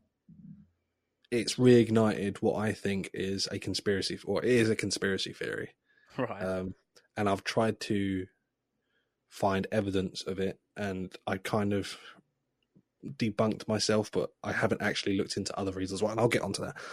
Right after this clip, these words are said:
Speaker 1: So what
Speaker 2: Right.
Speaker 1: my conspiracy theory is,
Speaker 2: Yep.
Speaker 1: sometimes on our home kit, right, it's always white, but
Speaker 2: Mm-hmm.
Speaker 1: sometimes it's navy or blue,
Speaker 2: Yeah.
Speaker 1: like, trimmings. Sometimes it's red, right?
Speaker 2: Mm-hmm.
Speaker 1: And I'm like, "Why do they chop and change it all the time?"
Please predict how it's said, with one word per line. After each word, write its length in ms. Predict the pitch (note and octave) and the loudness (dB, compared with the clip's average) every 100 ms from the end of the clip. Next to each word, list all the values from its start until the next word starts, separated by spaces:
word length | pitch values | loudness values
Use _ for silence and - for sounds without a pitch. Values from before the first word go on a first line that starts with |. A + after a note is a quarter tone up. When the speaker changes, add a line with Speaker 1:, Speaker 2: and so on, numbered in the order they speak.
| - - | -12 4
Speaker 1:
So 100 | B2+ | 10
what 140 | E3 | 10
Speaker 2:
Right. 60 | C3+ | 12
Speaker 1:
my 160 | B2+ - - - | 6 6 -6 0
conspiracy 520 | A#2+ - A#2 G#2 G2+ | 2 6 6 6 2
theory 320 | - E2+ - | -6 -6 -6
is, 260 | B1 D#2 - - - - - | -6 -8 -10 -16 -20 -16 -10
Speaker 2:
Yep. 180 | A#2 - | -8 -2
Speaker 1:
sometimes 560 | - D#3+ F#3 C3 G#2+ | 6 8 8 6 6
on 100 | G#2+ | 6
our 180 | G#2+ G#2 | 8 6
home 260 | - A#2 G2+ | 6 2 2
kit, 200 | - - | -2 -6
right, 180 | F#2+ G2 | -2 -2
it's 120 | G2+ | 4
always 260 | D3 C3 G2 | 8 8 6
white, 440 | F#2+ - - - - _ _ _ - - - - | -2 -2 -14 -14 -16 _ _ _ -20 -20 -18 -2
but 100 | B2+ | 2
Speaker 2:
Mm-hmm. 20 | |
Speaker 1:
sometimes 460 | B2+ B2+ C3 A#2+ | 4 4 2 2
it's 180 | A#2+ - | 2 2
navy 440 | G#2+ G2+ G2 G2+ G2+ | 2 2 2 2 2
or 120 | F#2+ | 2
blue, 380 | G2 F#2+ F#2+ G#2 _ _ _ - | 0 0 -2 -6 _ _ _ -10
Speaker 2:
Yeah. 220 | A2 G#2+ | -4 -4
Speaker 1:
like, 380 | G#2 F#2+ - - - | -2 -4 -6 -20 -6
trimmings. 580 | - G#2 F#2 G2 - - _ _ - | 4 4 4 -4 -8 -14 _ _ -4
Sometimes 420 | A2+ G2 G2 F#2 | -2 0 -2 -2
it's 140 | G2 | -2
red, 300 | C#3+ C#3 - - _ _ _ | 0 0 -2 -18 _ _ _
right? 220 | - G#2+ C3 | -6 -2 -2
Speaker 2:
Mm-hmm. 40 | - _ _ _ _ - - - - - | -4 _ _ _ _ -20 -20 -20 -18 -4
Speaker 1:
And 120 | B2 | 0
I'm 120 | B2 | 2
like, 180 | A#2 - | 0 0
"Why 260 | D3 F3+ | 2 2
do 100 | G3 | 0
they 180 | E3+ D#3+ | 0 0
chop 240 | D#3 C#3+ - | 0 -4 -2
and 160 | B2+ | -2
change 280 | A#2 G#2+ G2 | 0 -2 -2
it 80 | - | -2
all 100 | F2+ | -4
the 80 | - | -6
time?" 420 | - - F2+ G2 | -8 -8 -8 -10